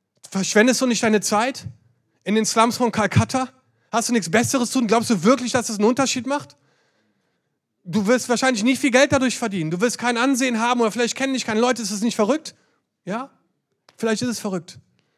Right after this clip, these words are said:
Aber sie hat etwas empfangen, was sie weitergeben möchte.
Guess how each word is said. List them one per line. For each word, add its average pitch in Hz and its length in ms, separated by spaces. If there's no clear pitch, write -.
Aber 190 220
sie 202 100
hat 233 100
etwas 226 280
empfangen, 254 500
was 214 140
sie 190 120
weitergeben 220 540
möchte. 170 420